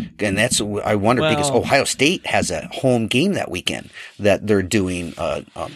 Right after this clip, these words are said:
Speaker 1: Origins on that. So
Speaker 2: Well, rumor has it, from what I'm reading, rumor has it the N C double A is gonna announce here soon that they're gonna be pushing back the f-,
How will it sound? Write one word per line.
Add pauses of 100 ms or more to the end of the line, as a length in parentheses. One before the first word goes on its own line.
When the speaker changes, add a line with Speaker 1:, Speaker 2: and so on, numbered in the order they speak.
(140)
Speaker 1:
Origins (400)
on
that.
So
Speaker 2:
Well,
rumor
has
it, (500)
from
what
I'm
reading, (500)
rumor
has
it
the
N
C
double
A
is
gonna
announce
here
soon
that
they're
gonna
be
pushing
back
the
f-,